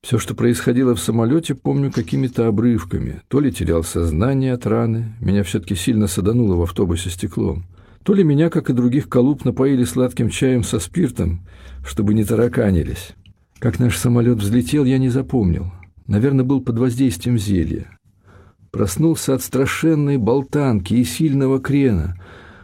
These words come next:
Хорошо, что нас прикрутили веревками, иначе всех бы завозюкало по полу. Сколько времени мы летели, не могу сказать.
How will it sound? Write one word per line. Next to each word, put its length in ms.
Хорошо, 360
что 160
нас 180
прикрутили 560
веревками, 600
иначе 260
всех 300
бы 120
завозюкало 720
по 220
полу. 400
Сколько 320
времени 340
мы 160
летели, 380
не 100
могу 300
сказать. 560